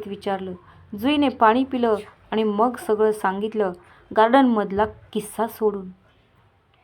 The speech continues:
"क्या बात है, म्हणजे अविनाश देसाई आणि तू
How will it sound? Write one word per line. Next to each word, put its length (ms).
"क्या 180
बात 260
है, 160
म्हणजे 360
अविनाश 400
देसाई 380
आणि 200
तू 360